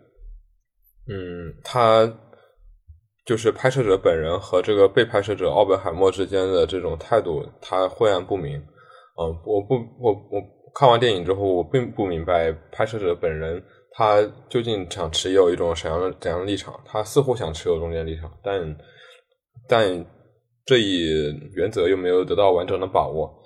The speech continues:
所以说我并不明白，呃，看完之后我并不明白拍摄者认为奥本海默最后，呃，是不是，呃，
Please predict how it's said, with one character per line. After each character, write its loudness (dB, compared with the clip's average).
所 -2
以 2
说 6
我 8
并 -2
不 0
明 -6
白， -2
呃， -6
看 2
完 2
之 -6
后 4
我 2
并 -4
不 -2
明 -4
白 -2
拍 2
摄 0
者 0
认 0
为 -4
奥 0
本 0
海 -6
默 0
最 6
后， 2
呃， -4
是 0
不 0
是， 2
呃， -6